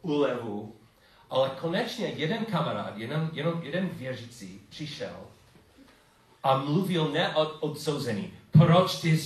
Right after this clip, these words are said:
špatné věci se stala? Nebo on neřekl,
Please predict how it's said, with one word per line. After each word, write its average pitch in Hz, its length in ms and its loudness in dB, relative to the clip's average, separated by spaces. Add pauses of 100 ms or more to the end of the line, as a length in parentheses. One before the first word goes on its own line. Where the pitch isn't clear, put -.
(100)
špatné 139 420 -2
věci 127 600 -6 (360)
se - 180 -8
stala? 107 460 -6 (280)
Nebo 110 420 -4 (160)
on 139 140 -4 (180)
neřekl, 143 680 2